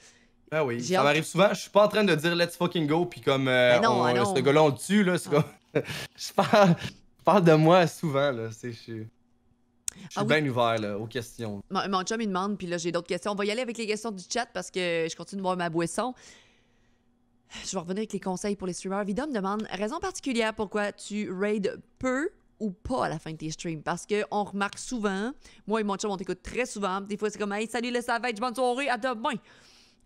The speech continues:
Speaker 2: Pourquoi des fois tu raides pas ?
Speaker 1: Euh, le raid puis le host, pour moi, je considère ça comme quelque chose de, c'est un support en tant que tel, mais c'est pas quelque chose de permanent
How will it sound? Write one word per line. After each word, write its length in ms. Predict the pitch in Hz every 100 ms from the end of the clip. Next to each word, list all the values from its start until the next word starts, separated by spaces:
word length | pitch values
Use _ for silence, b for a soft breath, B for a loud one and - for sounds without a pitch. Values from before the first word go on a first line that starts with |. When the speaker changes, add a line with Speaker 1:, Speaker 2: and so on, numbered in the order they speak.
| -
Speaker 2:
Pourquoi 220 | - - -
des 120 | 208
fois 180 | 220 220
tu 280 | - 190
raides 220 | 170 170 156
pas ? 180 | 165 - - - _ _ _ _ _ _ _ _ _ -
Speaker 1:
Euh, 600 | 151 147 151 147 147 143 -
le 220 | 139 143 147
raid 240 | 180 240
puis 100 | 185
le 120 | 156 -
host, 280 | 127 160 -
pour 140 | 135
moi, 200 | 120 120
je 80 | 127
considère 340 | 117 107 123 110
ça 140 | 131
comme 240 | 120 117 113
quelque 260 | - 107
chose 180 | 120 127
de, 180 | 117 95 _ _ _ _
c'est 60 | 131
un 100 | 127
support 520 | - 143 160 170 165
en 80 | 123
tant 120 | 123
que 60 | 113
tel, 280 | 123 127 135
mais 100 | 127
c'est 100 | 117
pas 140 | 127 156
quelque 140 | 147
chose 100 | 147
de 100 | 143
permanent 640 | 110 135 123 120 117 107